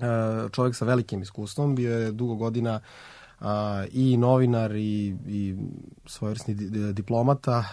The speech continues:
a, u različitim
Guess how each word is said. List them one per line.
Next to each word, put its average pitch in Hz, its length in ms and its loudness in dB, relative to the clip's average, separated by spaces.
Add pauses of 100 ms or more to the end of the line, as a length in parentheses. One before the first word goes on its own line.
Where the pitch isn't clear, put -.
a, 104 600 -4 (420)
u 101 640 -8
različitim 104 640 -4